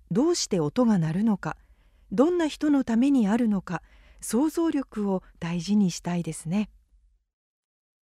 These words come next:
近年、駅のホームドアは設置が進んでいますが、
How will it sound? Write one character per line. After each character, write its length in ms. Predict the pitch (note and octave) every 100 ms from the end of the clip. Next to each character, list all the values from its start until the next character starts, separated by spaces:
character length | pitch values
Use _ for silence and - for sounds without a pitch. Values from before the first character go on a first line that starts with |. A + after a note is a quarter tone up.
| _ _ _ _ _ _ - - -
近 240 | - G#3
年、 260 | F#3 E3 - -
駅 260 | C#4 - D#4+
の 140 | C4+
ホ 180 | A3+ C4
ー 20 |
ム 160 | C#4+ D4
ド 160 | D4
ア 120 | C#4+
は 140 | A#3+ A3+
設 360 | - F3+ -
置 0 |
が 140 | G#3+ A3
進 300 | A3+ G#3 A#3
ん 60 |
で 100 | A3+
い 60 | A#3
ま 120 | A#3+
す 160 | - G#3+
が、 180 | G3+